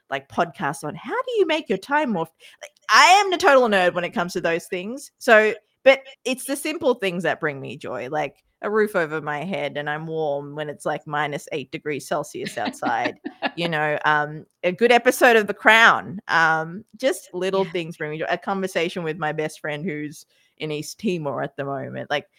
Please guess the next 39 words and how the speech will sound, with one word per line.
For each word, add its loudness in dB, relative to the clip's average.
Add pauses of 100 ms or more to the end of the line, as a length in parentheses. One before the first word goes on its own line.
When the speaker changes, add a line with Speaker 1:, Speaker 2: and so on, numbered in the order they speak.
(320)
Speaker 1:
those 6
are 6
the 0
things -2
that -4
bring -4
me -8
joy. -6
But, -4
uh, 2
the -8
grounding 4
points -6
are, 0 (100)
you -8
know, -10 (100)
um, -6 (520)
being -6
looked -4
after. 0 (220)
My -6
creature -8
comforts -8
are -8
here. -4 (340)
People -4
I 2
love 0
are 0
alive 0
and -8
well. -4
They're -2
the -6
things -10
that -10
bring -10
me -14
joy. -10